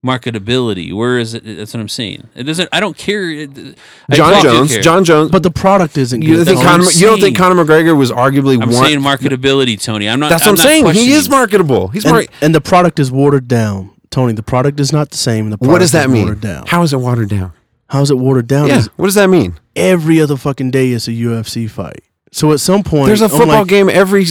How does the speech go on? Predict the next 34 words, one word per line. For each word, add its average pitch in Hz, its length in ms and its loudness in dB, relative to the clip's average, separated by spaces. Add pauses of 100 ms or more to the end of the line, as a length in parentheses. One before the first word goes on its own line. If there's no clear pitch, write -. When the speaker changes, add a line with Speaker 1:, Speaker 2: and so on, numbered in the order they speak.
Speaker 2:
every 190 260 0
weekend 185 380 0
during 165 160 2
the 170 80 2
football 190 240 2
season. 135 200 0
There's 123 140 2
a 139 80 2
fucking 190 420 -2
million 202 280 4
Speaker 3:
there's 202 120 4
a 214 40 4
Speaker 2:
basketball 180 300 4
Speaker 3:
U - 40 2
F 127 40 0
C, 123 80 0
Speaker 2:
games. 107 100 0
Speaker 3:
there's 180 180 2
a 160 60 0
U 175 260 2
F 190 120 2
C 190 200 0
Speaker 2:
right? - 60 2
Speaker 3:
event 131 340 -2 (140)
more 135 360 0
often 123 360 0
than 113 180 -2
damn 110 280 -4
football. - 680 -12 (200)
Let, 123 240 -4
let's 143 200 0
be 135 200 0
honest 98 360 -4
here. 80 180 -8